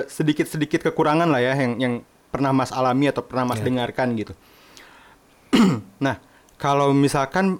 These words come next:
Speaker 1: berbicara tentang research, terus berbicara juga tentang, eh, idea, tentunya kan, em, menjadi sebuah hal yang bisa kita atau mis-, bisa menjadi model bisnis yang untuk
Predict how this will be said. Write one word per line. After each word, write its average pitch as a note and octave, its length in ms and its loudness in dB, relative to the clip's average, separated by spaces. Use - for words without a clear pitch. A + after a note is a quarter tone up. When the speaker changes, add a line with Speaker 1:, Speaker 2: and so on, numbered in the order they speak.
Speaker 1:
berbicara B2+ 640 -2
tentang A2+ 380 -4
research, A#2+ 540 -2
terus A#2 220 -4
berbicara A#2 560 -4
juga A2+ 300 -6
tentang, G#2+ 460 -6
eh, G2+ 640 -6
idea, A#2+ 520 0
tentunya C3+ 400 -2
kan, F#3 100 0
em, C3 300 0
menjadi C3+ 500 0
sebuah B2 520 0
hal B2+ 200 -2
yang A#2+ 200 -2
bisa A#2+ 300 -6
kita A2 640 -4
atau B2 220 -4
mis-, B2 340 -2
bisa D3 240 0
menjadi C3+ 320 2
model C3+ 280 2
bisnis C3 360 -2
yang B2+ 160 0
untuk B2+ 240 -4